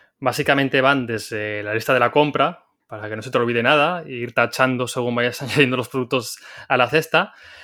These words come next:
a un poquito a un nivel ya más complejo, que es como, como organizarte tus objetivos, ¿no? Eh,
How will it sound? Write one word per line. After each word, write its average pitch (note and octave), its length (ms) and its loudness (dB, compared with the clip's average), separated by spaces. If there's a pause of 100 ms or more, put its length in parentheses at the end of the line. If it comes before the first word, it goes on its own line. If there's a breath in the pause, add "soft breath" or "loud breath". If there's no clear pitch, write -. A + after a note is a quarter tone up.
(220 loud breath)
a E3 300 6
un C#3+ 120 -2
poquito D3 280 2
a - 20 4
un C#3 40 2
nivel C3+ 260 4
ya C3 120 4
más B2 180 -4
complejo, D#3+ 880 2
que B2+ 120 -4
es A#2+ 120 -10
como, G#2+ 1080 -10
como B2 180 -4
organizarte B2+ 360 0
tus C3+ 200 -4
objetivos, A2+ 480 -4
¿no? D#3 360 -4
Eh, A2+ 460 -16